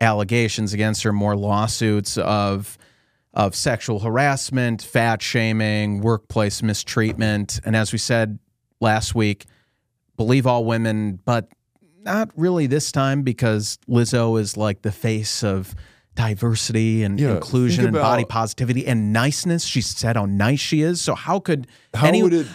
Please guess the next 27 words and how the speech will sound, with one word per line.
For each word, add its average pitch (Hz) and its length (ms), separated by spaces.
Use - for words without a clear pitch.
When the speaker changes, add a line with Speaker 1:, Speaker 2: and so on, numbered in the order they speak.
Speaker 1:
how 269 200
Speaker 2:
how 330 80
Speaker 1:
could 139 100
Speaker 2:
would 170 80
it 180 40
Speaker 1:
anyone 240 320
who 185 100
says 143 420
how 185 120
Speaker 2:
possibly - 140
Speaker 1:
nice 175 340
they 135 180
are 107 340
be 151 120
revealed 131 520
as 107 340
not 127 260
nice? - 400
Speaker 2:
Yeah, 117 200
that's 104 360
Speaker 1:
That's 135 300
Speaker 2:
never 123 280
Speaker 1:
never 127 380
Speaker 2:
happened 107 460
Speaker 1:
happened. - 80
Speaker 2:
ever. 104 360
Speaker 1:
Yeah. - 200